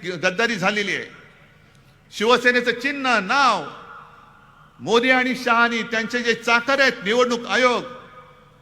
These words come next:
त्यांच्या माध्यमातून गद्दारानं दिलेलं आहे. मी तुमच्या न्यायालयात आलेलो, मी तुमच्याकडे न्याय मागायला आलेलो आहे. न्याय देणार आहात की नाही तुम्ही मला, ते मी तुम्हाला विचारायला आलेलो आहे.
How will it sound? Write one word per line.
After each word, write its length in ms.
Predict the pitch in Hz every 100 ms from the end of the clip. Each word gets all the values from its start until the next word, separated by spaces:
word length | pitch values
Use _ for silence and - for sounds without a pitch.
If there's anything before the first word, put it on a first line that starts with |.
| _ _ _ _ _ _ _ -
त्यांच्या 320 | 185 202 226
माध्यमातून 840 | 175 220 202 233 220 233 214 170 - - -
गद्दारानं 560 | 170 165 240 247 240
दिलेलं 300 | 233 202 180
आहे. 340 | 151 101 87 - - - - - - _ -
मी 120 | 135
तुमच्या 360 | 185 214 226 240
न्यायालयात 420 | 233 233 233 233
आलेलो, 300 | 226 226 226
मी 80 | 226
तुमच्याकडे 460 | 226 220 233 226
न्याय 280 | 226 208 233
मागायला 380 | 233 226 233 226
आलेलो 260 | 220 220 220
आहे. 160 | 220
न्याय 240 | 208 226 233
देणार 280 | 226 233
आहात 140 | 226 226
की 160 | 233
नाही 180 | 233 226
तुम्ही 160 | 226 220
मला, 300 | 214 202 190 - -
ते 120 | 214
मी 100 | 240
तुम्हाला 280 | 240 240 233
विचारायला 420 | 226 226 220 208
आलेलो 280 | 202 185 180
आहे. 140 | 139